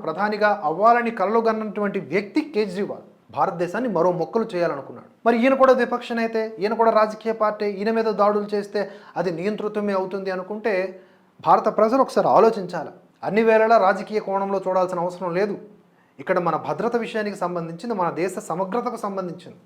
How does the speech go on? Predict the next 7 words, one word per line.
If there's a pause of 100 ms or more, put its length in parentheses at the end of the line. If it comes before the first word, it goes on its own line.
(180)
వీటన్నింటినీ
దెబ్బతీసే (180)
ఈ (100)
విధానాలు
కలిగినటువంటి
రాజకీయ (100)
పార్టీలు,